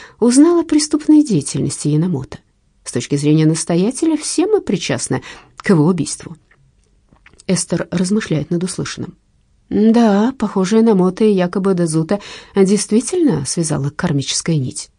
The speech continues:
и душа настоятеля прямиком перенеслась по ней в нашего голландца». Джаспер пытается уловить ход их мыслей. «Значит, в тысяча восьмисотом году мой предок на фактории Дэдзима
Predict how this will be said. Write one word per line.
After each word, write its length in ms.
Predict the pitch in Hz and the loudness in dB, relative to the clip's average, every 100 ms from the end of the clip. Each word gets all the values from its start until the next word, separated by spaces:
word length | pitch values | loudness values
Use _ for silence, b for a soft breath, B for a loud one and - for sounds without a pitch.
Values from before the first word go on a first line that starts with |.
| _ _ - | _ _ -4
и 80 | |
душа 320 | 160 151 - 160 | 0 0 -2 -4
настоятеля 680 | 226 - 247 175 175 233 240 B B B | -2 0 0 0 0 -2 -2 B B B
прямиком 680 | 208 196 185 165 160 196 240 | 2 4 4 4 2 2 2
перенеслась 680 | - 233 175 165 156 185 - | 2 2 2 0 -2 -6 -6
по 180 | - | 0
ней 280 | 190 151 156 | 2 4 2
в 80 | 190 | 0
нашего 300 | 175 160 190 | -4 -4 -4
голландца». 480 | 202 262 370 - - _ _ _ _ _ _ _ _ _ _ - | -2 -4 -6 -10 -12 _ _ _ _ _ _ _ _ _ _ -10
Джаспер 460 | 139 147 - 185 | -8 -8 -6 -8
пытается 560 | 156 151 151 151 - 165 | -6 -6 -4 -4 -4 -2
уловить 460 | 156 175 135 - - B B B B | 0 0 -2 -6 -12 B B B B
ход 280 | - 147 151 | -4 -2 -2
их 120 | - | -6
мыслей. 440 | 143 - - - _ _ _ _ _ _ _ _ | -6 -6 -10 -18 _ _ _ _ _ _ _ _
«Значит, 540 | - 156 180 208 226 - | -6 -2 0 -2 -4 -8
в 120 | - | -12
тысяча 320 | - 214 - | -6 -4 -2
восьмисотом 560 | 208 - 190 220 214 208 | -2 -2 -2 -2 0 2
году 380 | 190 160 170 - B B B B | 2 2 0 -2 B B B B
мой 200 | 185 220 | 2 4
предок 500 | 196 170 156 220 - | 4 2 2 -4 -4
на 100 | 170 | -2
фактории 720 | 175 160 196 208 185 160 147 | -2 -4 -2 0 2 2 0
Дэдзима 600 | 143 180 147 143 143 190 | 0 0 0 -2 -2 -2